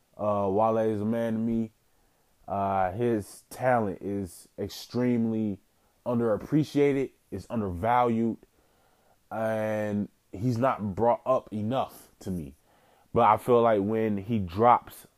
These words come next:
a song, a single, an album,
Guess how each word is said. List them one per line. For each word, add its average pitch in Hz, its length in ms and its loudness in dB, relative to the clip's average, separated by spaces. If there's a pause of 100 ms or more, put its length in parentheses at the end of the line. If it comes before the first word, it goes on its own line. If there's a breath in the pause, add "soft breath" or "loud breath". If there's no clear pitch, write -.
a 98 100 -6
song, 107 580 0 (640)
a 85 60 -8
single, 98 720 -2 (280)
an 90 160 -8
album, 107 500 4